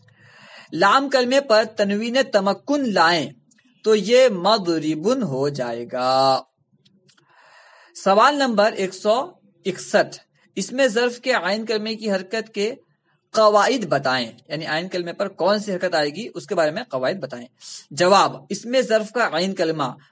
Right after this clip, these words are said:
बाबे समिया, फतहा, नसरा, करुमा और नाकिस से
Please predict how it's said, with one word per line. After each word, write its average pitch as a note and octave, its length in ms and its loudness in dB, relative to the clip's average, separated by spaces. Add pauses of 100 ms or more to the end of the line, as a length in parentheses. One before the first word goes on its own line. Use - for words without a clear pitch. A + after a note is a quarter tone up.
(120)
बाबे E3+ 420 2
समिया, E3+ 680 -2
फतहा, D#3+ 600 -2
नसरा, D#3 540 -2
करुमा D#3 760 -2 (520)
और G3+ 180 4
नाकिस E3+ 600 -2
से F3+ 340 -4